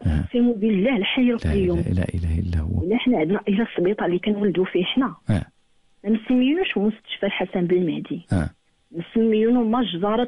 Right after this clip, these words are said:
Speaker 2: بن مهدي.
Speaker 1: لا حول ولا قوة إلا بالله العلي العظيم.
Speaker 2: أقسم بالله الحي
Speaker 1: مؤسف.
Speaker 2: القيوم، وأبناء
Speaker 1: مؤسف.
Speaker 2: مدينة العيون،
Speaker 1: أه.
Speaker 2: بناتها،
Speaker 1: أه.
Speaker 2: ونساءها،
Speaker 1: أه.
Speaker 2: ورجالها،
Speaker 1: أه.
Speaker 2: شيوخها،
Speaker 1: أه.
Speaker 2: شبابها، مجزرة مدينة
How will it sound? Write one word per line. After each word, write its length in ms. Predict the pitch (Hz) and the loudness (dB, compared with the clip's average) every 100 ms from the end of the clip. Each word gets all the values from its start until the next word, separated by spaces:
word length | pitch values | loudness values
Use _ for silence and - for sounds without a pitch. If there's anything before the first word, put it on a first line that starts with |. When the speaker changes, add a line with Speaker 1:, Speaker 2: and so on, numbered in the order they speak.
| 180 | 0
Speaker 2:
بن 240 | 202 202 | 0 2
مهدي. 340 | 165 - - - _ _ _ _ - | 0 -2 -6 -8 _ _ _ _ -6
Speaker 1:
لا 60 | 78 | -4
حول 420 | 69 - 95 82 | -4 -6 -6 -4
ولا 340 | 82 80 82 - | -6 -6 -8 -8
قوة 240 | - 87 - | -8 -8 -6
إلا 260 | 85 80 80 | -6 -6 -6
بالله 340 | - - 80 | -8 -6 -8
العلي 300 | 82 - - - | -6 -4 -4 -6
العظيم. 80 | - | -8
Speaker 2:
أقسم 420 | - - 220 214 | -6 -2 0 2
بالله 500 | 185 190 175 240 185 | 0 0 0 0 0
الحي 240 | - - | -2 0
Speaker 1:
مؤسف. 260 | 240 214 208 | 0 0 -2
Speaker 2:
القيوم، 460 | - 175 180 170 | -2 0 0 0
وأبناء 220 | 165 - 196 | 0 0 0
Speaker 1:
مؤسف. 360 | 208 226 - | 0 -2 -2
Speaker 2:
مدينة 400 | 202 180 214 233 220 | -2 0 2 0 0
العيون، 580 | 190 196 214 208 160 156 | 2 2 2 2 0 -2
Speaker 1:
أه. 140 | 82 - - | -4 -6 -6
Speaker 2:
بناتها، 480 | 185 202 214 - 160 | 0 0 0 -2 -4
Speaker 1:
أه. 120 | 180 _ _ - | -4 _ _ -4
Speaker 2:
ونساءها، 800 | 175 190 - 208 208 - 165 165 _ _ | -2 0 -2 -4 -4 -2 -6 -6 _ _
Speaker 1:
أه. 40 | 95 | 0
Speaker 2:
ورجالها، 680 | 165 175 202 214 175 175 - - | 2 2 2 0 0 -2 -6 -2
Speaker 1:
أه. 100 | - | -2
Speaker 2:
شيوخها، 680 | - 180 190 233 - 160 180 - | 0 2 2 2 -2 -6 -4 -2
Speaker 1:
أه. 120 | 160 175 | -2 0
Speaker 2:
شبابها، 540 | 185 220 208 175 175 - - - - - _ _ - | 0 0 0 -2 -4 -10 -20 -20 -20 -20 _ _ -2
مجزرة 600 | 220 277 185 202 226 254 | 0 2 2 0 0 0
مدينة 280 | 196 170 196 | -2 0 0